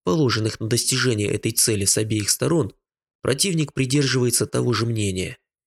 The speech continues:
«Значит?» «Значит, затевать археологическую экспедицию в разгар вооруженного столкновения Кэмпа и Карреры довольно глупо.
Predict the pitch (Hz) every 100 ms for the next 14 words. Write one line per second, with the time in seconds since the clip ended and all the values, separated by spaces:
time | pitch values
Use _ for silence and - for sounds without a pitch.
0 | _ _ _ _ - 123 135 113 - 165
1 | - _ _ _ _ _ - - 104 -
2 | 175 135 131 - 123 120 107 - 117 110
3 | 117 113 - - 113 110 - 147 165 175
4 | 123 110 120 117 120 101 110 113 117 127
5 | 107 107 113 - 110 123 127 123 104 98
6 | 95 - _ _ _ - 127 98 98 -
7 | 113 120 135 160 117 90 _ _ _ -
8 | 175 170 143 143 127 110 90 -